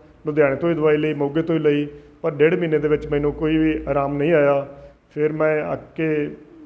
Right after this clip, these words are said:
ਜਦੋਂ ਦੇਖਿਆ ਕਿ ਐਲੋਪੈਥੀ ਨਾਲ ਕੋਈ ਆਰਾਮ ਨਹੀਂ ਆ ਰਿਹਾ ਹੈਗਾ, ਤਾਂ ਮੈਂ, ਮੇਰਾ ਦੋਸਤ ਸੀਗੇ, ਉਹਨਾਂ ਨੇ ਮੇਰੇ ਤੱਕ ਅਪਰੋਚ ਕੀਤੀ ਤੇ ਉਹਨਾਂ ਨੇ ਮੈਨੂੰ ਕੋਈ ਕੇਸਰ ਬਾਰੇ ਦੱਸਿਆ। ਮੈਂ ਕੇਸਰ ਲਿਆ ਤੇ ਮੈਨੂੰ ਤਿੰਨ ਚਾਰ ਦਿਨਾਂ ਦੇ ਵਿੱਚ ਹੀ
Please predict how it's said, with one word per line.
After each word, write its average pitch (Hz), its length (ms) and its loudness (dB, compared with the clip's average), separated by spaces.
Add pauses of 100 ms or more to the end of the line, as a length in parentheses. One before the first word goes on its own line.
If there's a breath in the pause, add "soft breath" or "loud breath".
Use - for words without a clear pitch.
(100)
ਜਦੋਂ 151 220 -2
ਦੇਖਿਆ 147 520 0
ਕਿ 160 500 -2
ਐਲੋਪੈਥੀ 160 440 0
ਨਾਲ 156 120 0
ਕੋਈ 156 160 0
ਆਰਾਮ 143 240 2
ਨਹੀਂ 170 120 2
ਆ 156 80 4
ਰਿਹਾ 147 120 2
ਹੈਗਾ, 139 280 0 (420 loud breath)
ਤਾਂ 160 120 -2
ਮੈਂ, 151 400 0 (720)
ਮੇਰਾ 156 160 2
ਦੋਸਤ 156 320 0
ਸੀਗੇ, 160 300 -2
ਉਹਨਾਂ 165 260 0
ਨੇ 175 80 0
ਮੇਰੇ 160 180 0
ਤੱਕ 160 180 -4
ਅਪਰੋਚ 156 280 -2
ਕੀਤੀ 147 440 -4 (300 loud breath)
ਤੇ 180 60 -10
ਉਹਨਾਂ 175 240 0
ਨੇ 170 60 4
ਮੈਨੂੰ 156 220 0
ਕੋਈ 165 180 -2
ਕੇਸਰ 165 340 -2
ਬਾਰੇ 160 180 4
ਦੱਸਿਆ। 143 420 0 (560 loud breath)
ਮੈਂ 165 380 2
ਕੇਸਰ 160 380 -2
ਲਿਆ 151 380 4 (200)
ਤੇ 170 80 -8
ਮੈਨੂੰ 165 180 -4
ਤਿੰਨ 160 200 -4
ਚਾਰ 160 260 2
ਦਿਨਾਂ 156 220 0
ਦੇ 156 80 -4
ਵਿੱਚ 156 220 -2
ਹੀ 147 200 -4